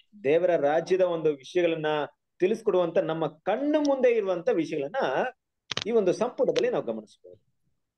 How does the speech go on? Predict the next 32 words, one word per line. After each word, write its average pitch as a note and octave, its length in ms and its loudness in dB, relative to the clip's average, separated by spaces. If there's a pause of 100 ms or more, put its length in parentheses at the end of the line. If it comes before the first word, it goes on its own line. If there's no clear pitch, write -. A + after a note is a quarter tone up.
ನಮ್ B2 100 -10
ಕಣ್ಣು D#3 280 -4
ಮುಂದೆ F3+ 180 4
ನಡೀತಾ D#3+ 260 2
ಇರುವಂತ E3 180 0
ವಿಷಯವನ್ನ C#3+ 320 -2
ಇಟ್ಟು, C3+ 580 0 (500)
ದೇವರ A#3 280 6
ರಾಜ್ಯ E3+ 280 2
ಎಲ್ಲಿ A#3 460 0
ಇದೆ, D#3 500 2 (460)
ಎಲ್ಲಿ B3 300 2
ಒಂದು F#3+ 240 0
ಹಂತಕ್ಕೆ E3 400 0
ಹೋಗ್ತಾ D3 280 2
ಇದೆ, A#2+ 220 2
ಯಾವ G3+ 220 2
ಹಂತದಲ್ಲಿ F3+ 400 0
ನಡೀತಾ D3 280 -2
ಇದೆ, A2+ 420 0 (800)
ಕ್ರಿಸ್ತನ G3+ 500 -2 (640)
ಮರಣದ G3+ 300 4
ನಂತರ F3 340 0 (540)
ಈ D3 100 0
ರಾಜ್ಯದ G3+ 460 0
ಸ್ಥಾಪನೆಯು F#3+ 760 -2 (340)
ಹೇಗೆ C4 280 2
ಮುಂದುವರಿತಾ F3+ 560 0
ಇದೆ B2+ 140 2
ಅನ್ನುವಂತ F3+ 240 -2
ಎಲ್ಲ F#3 280 2
ವಿಷಯವನ್ನ C4 720 -4